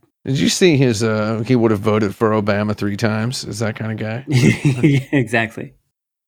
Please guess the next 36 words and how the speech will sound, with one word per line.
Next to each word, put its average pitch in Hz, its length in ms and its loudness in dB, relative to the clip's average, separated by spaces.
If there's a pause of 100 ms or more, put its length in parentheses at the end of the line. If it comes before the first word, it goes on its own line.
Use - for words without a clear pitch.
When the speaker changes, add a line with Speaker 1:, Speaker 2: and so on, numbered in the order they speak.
Speaker 1:
Oh, 131 220 2
God. 110 440 -2
Uh, 120 200 2 (420)
<laughs> 143 220 -2 (420)
uh, 151 220 4
did 135 200 0
you, 165 100 0
s-, - 240 -6
I 143 100 2
mean, 156 300 2
uh, 135 100 0
did 127 180 2
you 160 80 0
see 170 180 2
his 147 160 4
movie 131 220 2
Mute 107 500 0 (280)
that 123 140 0
he 120 80 0
made? 117 380 0
It's 113 200 0
a 107 40 2
Netflix 107 460 0
movie. 113 380 0 (140)
I - 40 -6
Speaker 2:
I 127 40 -4
Speaker 1:
think - 20 -2
it's 113 240 2
Speaker 2:
didn't. 110 40 0
Speaker 1:
on 104 120 0
Fandango 87 560 -2
as 85 100 -6
well. 95 320 -4 (260)
Speaker 2:
Is 110 80 -10
it 110 40 -2
good? 113 340 0